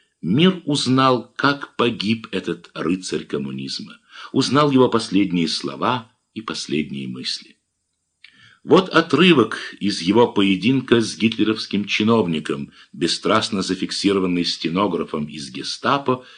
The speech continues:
и извлечённый из тайных сейфов тюрьмы. «Неужели ты не понимаешь? Всё кончено. Вы проиграли.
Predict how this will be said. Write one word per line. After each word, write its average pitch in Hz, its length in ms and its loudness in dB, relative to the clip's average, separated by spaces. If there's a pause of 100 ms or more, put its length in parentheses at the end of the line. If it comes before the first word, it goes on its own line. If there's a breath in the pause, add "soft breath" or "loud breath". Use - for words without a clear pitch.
(140 loud breath)
и 160 140 -2
извлечённый 127 800 2
из - 200 -2
тайных 107 480 0
сейфов - 580 -4
тюрьмы. 62 540 -12 (1200)
«Неужели 135 720 4
ты 143 240 0
не 131 160 2
понимаешь? 90 1000 -2 (300)
Всё - 380 -4
кончено. - 880 -4 (360 loud breath)
Вы 131 280 6
проиграли. 139 880 -2